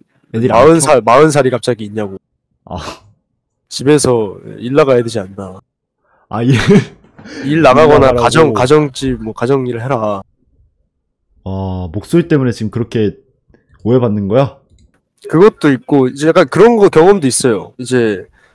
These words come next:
Speaker 2: 제가 스토리에서
Speaker 1: 음.
Speaker 2: 브리치 들고 사탄칼 들고 이렇게 칼빵을 하고 다니는데 이제 가끔 되게 안 맞을 때 있잖아요.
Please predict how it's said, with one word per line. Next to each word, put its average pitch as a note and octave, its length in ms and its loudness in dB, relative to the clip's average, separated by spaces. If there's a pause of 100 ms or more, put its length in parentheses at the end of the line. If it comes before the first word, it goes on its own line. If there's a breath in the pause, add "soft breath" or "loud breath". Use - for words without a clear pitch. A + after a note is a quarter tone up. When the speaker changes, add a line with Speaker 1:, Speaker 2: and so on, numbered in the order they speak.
(120)
Speaker 2:
제가 G#2+ 640 -2
스토리에서 A#2+ 880 2
Speaker 1:
음. E2+ 520 -10 (380)
Speaker 2:
브리치 D#3 340 -2
들고 B2+ 480 -2
사탄칼 D3 500 -4
들고 A2+ 680 -6 (180)
이렇게 G#2+ 400 -8 (160)
칼빵을 D#3+ 460 2
하고 D3+ 160 2
다니는데 A2 600 -4 (760)
이제 F2+ 320 -14
가끔 G#3+ 500 -2
되게 C3 220 2
안 G#2+ 120 2
맞을 E3+ 340 2
때 A#2 100 -8
있잖아요. F#2+ 540 -8